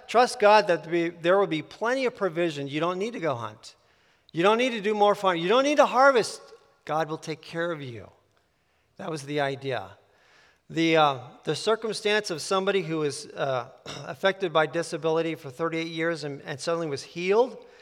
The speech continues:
and picked up his mat and walked home, that is never addressed in Scripture. Nor is that the meaning or in the intention of the Sabbath. But we'll, we'll, we'll read this. Jesus doesn't go there. Uh, he chooses to present himself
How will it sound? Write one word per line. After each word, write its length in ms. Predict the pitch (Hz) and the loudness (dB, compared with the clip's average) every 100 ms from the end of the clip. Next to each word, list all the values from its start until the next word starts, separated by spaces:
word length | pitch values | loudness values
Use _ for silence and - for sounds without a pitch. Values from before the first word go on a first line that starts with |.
| - _ 160 | -20 _ -6
and 160 | 165 | -2
picked 180 | 180 185 | -2 0
up 140 | 190 | 0
his 180 | 165 135 | 0 -2
mat 260 | 147 165 170 | 2 4 4
and 100 | 147 | 2
walked 300 | 156 175 143 | 2 2 0
home, 400 | 139 160 226 226 - - | -2 2 2 -2 -12 -4
that 160 | 165 185 | 2 2
is 120 | 156 | 2
never 260 | 165 196 220 | 0 0 0
addressed 340 | 175 156 - | -2 -2 -4
in 80 | 135 | -12
Scripture. 460 | - 143 - 127 104 _ _ _ _ _ _ _ _ _ _ _ _ | -6 -6 -8 -14 -18 _ _ _ _ _ _ _ _ _ _ _ _
Nor 200 | 160 220 | 2 2
is 80 | 196 | 4
that 160 | 202 202 | 0 0
the 80 | |
meaning 340 | 190 202 214 208 | -2 0 0 0
or 120 | 190 | 0
in 100 | 190 | 0
the 80 | 190 | -2
intention 400 | 185 196 196 208 | -4 -6 -4 -6
of 80 | 202 | -6
the 60 | |
Sabbath. 520 | 202 214 233 - - _ _ _ _ _ _ _ _ _ _ - - - _ | -6 -6 -6 -10 -16 _ _ _ _ _ _ _ _ _ _ -16 -16 -20 _
But 240 | 180 196 | 6 6
we'll, 160 | 180 185 | 4 4
we'll, 160 | 180 185 | 4 4
we'll 200 | 185 180 | 4 4
read 260 | 214 247 | 2 2
this. 260 | 180 165 - | 2 2 0
Jesus 360 | 208 202 185 | -2 -2 0
doesn't 400 | 196 175 165 156 | 2 2 2 -4
go 240 | 139 185 202 | 2 4 4
there. 420 | 143 131 131 139 - _ - _ | 2 2 0 -4 -14 _ -20 _
Uh, 200 | 143 139 | -4 -2
he 160 | 135 160 | -2 -6
chooses 540 | - 220 214 180 165 | -4 -2 -2 -4 -6
to 220 | - 160 147 | -2 -2 -2
present 560 | - 170 160 214 226 | -2 -2 2 2 2
himself 800 | 156 156 - - 151 151 156 - | -4 -6 -6 0 4 4 2 -8